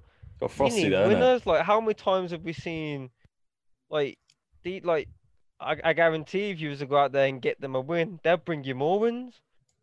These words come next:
Speaker 2: You go out there and give Matt, Brad, Dill a sniff of a win, you go out and get more, but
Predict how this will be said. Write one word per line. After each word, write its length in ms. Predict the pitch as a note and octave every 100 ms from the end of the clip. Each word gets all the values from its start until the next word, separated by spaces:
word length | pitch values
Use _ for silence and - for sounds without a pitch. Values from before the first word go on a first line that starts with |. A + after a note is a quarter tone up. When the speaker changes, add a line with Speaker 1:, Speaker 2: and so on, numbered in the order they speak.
| -
Speaker 2:
You 80 | C3
go 100 | D#3+
out 220 | D#3+ -
there 240 | D3+ D3+
and 100 | C#3+
give 180 | C3 C3+
Matt, 360 | B2+ C#3+ C#3+ - - _ _ _ -
Brad, 400 | C3 B2+ C3 B2 _
Dill 300 | C3+ C3+ C3
a 40 | C3
sniff 340 | - E3+ -
of 80 | C3
a 60 | C3+
win, 360 | E3 D#3+ F3 - - - _ - _ _ _
you 80 | D#3
go 120 | E3
out 120 | F#3 F3
and 80 |
get 140 | E3 C#3+
more, 260 | E3+ G3
but 280 | F3+ F3+ D3+